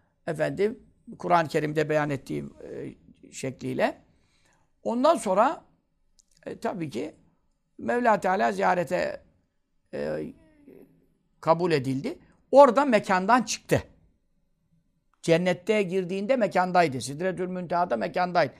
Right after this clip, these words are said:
Ondan sonra mekandan çıktı. Tamam mı?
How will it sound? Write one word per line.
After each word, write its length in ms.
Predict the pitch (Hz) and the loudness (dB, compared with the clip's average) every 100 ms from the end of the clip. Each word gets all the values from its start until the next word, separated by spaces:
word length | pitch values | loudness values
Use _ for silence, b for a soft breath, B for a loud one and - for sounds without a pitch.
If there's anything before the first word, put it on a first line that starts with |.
| b _ | b _
Ondan 120 | 208 | -6
sonra 160 | 214 196 | -2 -2
mekandan 500 | 185 180 165 196 196 | -2 -2 0 0 0
çıktı. 340 | - _ 95 - _ _ _ _ _ _ _ _ _ | -4 _ -14 -14 _ _ _ _ _ _ _ _ _
Tamam 340 | 156 233 233 | -2 4 2
mı? 160 | 160 - | 2 -10